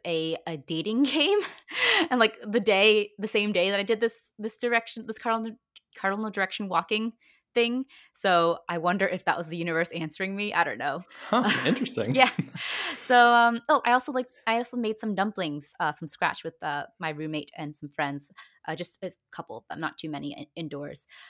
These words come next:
Speaker 1: uh, which was another, um, sort of wealthy thing. I think ch-, that's more common in Chinese New Year because, um, we don't really make dumplings a lot, my family, but we, we did that as another sort of added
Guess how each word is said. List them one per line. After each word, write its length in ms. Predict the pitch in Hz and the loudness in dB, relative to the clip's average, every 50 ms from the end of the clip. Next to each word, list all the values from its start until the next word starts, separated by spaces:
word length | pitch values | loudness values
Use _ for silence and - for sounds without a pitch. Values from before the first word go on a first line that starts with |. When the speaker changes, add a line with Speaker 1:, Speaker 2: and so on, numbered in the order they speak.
| - _ | -14 _
Speaker 1:
uh, 220 | - 147 139 139 | -6 -6 -4 -4
which 220 | 139 151 170 - - | -4 -4 -6 -4 -2
was 180 | 170 156 143 | -4 -4 -4
another, 500 | - - 165 160 151 139 151 147 147 143 143 _ _ _ _ _ | -6 -8 -6 -6 -4 -4 -2 -4 -4 -4 -8 _ _ _ _ _
um, 460 | - 147 143 139 151 180 143 139 - - _ _ _ _ _ | -10 -8 -8 -8 -8 -10 -10 -10 -12 -14 _ _ _ _ _
sort 140 | - 175 170 | -8 -8 -8
of 100 | 147 - _ _ _ _ _ _ _ _ _ | -8 -10 _ _ _ _ _ _ _ _ _
wealthy 560 | 156 170 156 156 - - 170 156 147 139 - _ _ | -4 -2 -2 -2 -2 -4 -6 -6 -6 -10 -12 _ _
thing. 180 | - 165 151 151 - | -4 -4 -4 -2 -2
I 60 | 190 | -2
think 260 | 190 - 277 262 262 | -2 -2 -4 -4 -4
ch-, 100 | - - - - - _ _ | -8 -12 -14 -18 -20 _ _
that's 180 | - 208 - - | -8 -8 -4 -4
more 200 | 226 214 208 202 | -2 0 -2 -2
common 360 | - - 190 185 185 185 185 | 0 0 2 2 2 0 -2
in 140 | 175 170 160 | -2 -4 -6
Chinese 460 | - - - 156 151 156 170 190 - | -4 -4 -4 -2 -2 -4 -6 -6 -8
New 120 | 220 220 | -8 -6
Year 360 | 226 226 226 233 226 233 226 226 | -6 -4 -2 -2 -2 -2 -2 -4
because, 500 | - - - - 180 160 156 156 147 - - - - - - - _ | -8 -12 -8 -6 -4 -4 -4 -4 -8 -12 -18 -20 -20 -20 -20 -16 _
um, 360 | - 160 147 147 143 143 143 - | -6 -4 -4 -2 -4 -6 -8 -10
we 200 | 165 147 185 185 | -10 -10 -6 -6
don't 160 | 202 196 - | -6 -6 -6
really 220 | 185 185 170 165 | -6 -6 -6 -6
make 400 | 165 160 151 151 - - - - _ _ | -6 -8 -8 -10 -10 -16 -20 -20 _ _
dumplings 460 | - 170 160 147 - 151 151 156 151 | -6 -6 -6 -6 -6 -6 -6 -6 -6
a 60 | - 147 | -6 -4
lot, 240 | 147 143 147 143 - - _ | -2 -2 -2 -2 -4 -10 _
my 120 | 143 147 | -12 -12
family, 540 | 147 - 160 156 151 160 170 175 180 180 165 _ | -8 -6 -6 -4 -4 -4 -6 -8 -8 -10 -6 _
but 340 | - 165 156 - - - - - - | 0 0 0 0 -2 -10 -16 -12 -10
we, 220 | 196 190 180 165 _ _ | -10 -8 -8 -10 _ _
we 100 | 240 262 | -6 -4
did 160 | 269 254 196 | -4 -2 2
that 220 | 196 185 - - - - - - - - _ | 2 2 2 2 -2 -8 -20 -20 -20 -12 _
as 180 | - 170 165 160 | -4 -4 -4 -2
another 300 | 170 165 175 170 165 165 | 0 0 0 0 0 -4
sort 200 | - - 156 143 | -6 -8 -10 -10
of 60 | - _ _ _ _ _ _ _ _ _ _ | -12 _ _ _ _ _ _ _ _ _ _
added 340 | 180 170 160 151 151 151 147 | 0 0 0 -2 -4 -8 -10